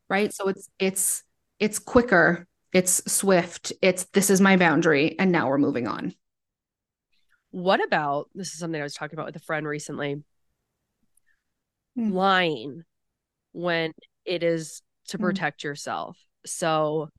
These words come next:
Speaker 2: you know, let's say you don't, you don't wanna, you don't wanna spend that time with your parents because,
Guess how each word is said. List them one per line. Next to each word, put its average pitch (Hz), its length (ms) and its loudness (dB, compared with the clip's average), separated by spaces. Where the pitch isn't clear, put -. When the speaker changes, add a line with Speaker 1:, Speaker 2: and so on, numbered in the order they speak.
Speaker 2:
you 185 100 -2
know, 165 80 2
let's 165 260 -4
say 156 500 -2
you 170 140 -6
don't, 175 380 0
you 196 100 -6
don't 180 220 0
wanna, 170 400 0
you 196 120 -2
don't 240 200 6
wanna 285 100 4
spend 285 280 0
that 196 120 0
time 170 200 -2
with 160 120 -8
your 160 140 -4
parents 160 500 -4
because, 156 640 -2